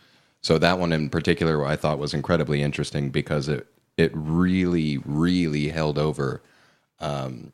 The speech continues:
as far as you know, we're on this island and we're, we're doing things the way that we did in the Netherlands, which is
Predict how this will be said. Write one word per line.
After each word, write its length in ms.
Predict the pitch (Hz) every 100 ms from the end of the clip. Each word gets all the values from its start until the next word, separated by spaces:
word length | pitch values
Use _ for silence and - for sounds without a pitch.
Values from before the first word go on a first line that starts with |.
| _ 87
as 160 | 80
far 280 | - 82 80
as 460 | 76 71 67 - - _
you 120 | 87
know, 300 | 80 76 71 -
we're 420 | 98 90 95 104
on 200 | 101 98
this 160 | 98 95
island 420 | 87 85 85 82
and 120 | 78
we're, 260 | 82 82 76 -
we're 160 | 82 73 76 -
doing 280 | 98 95 90
things 380 | 95 87 82
the 80 | 85
way 120 | 80
that 100 | 80
we 140 | 80 76
did 240 | 80 76
in 100 | 76
the 80 | 82
Netherlands, 520 | 80 76 73 71 73
which 200 | 80 -
is 260 | 78 76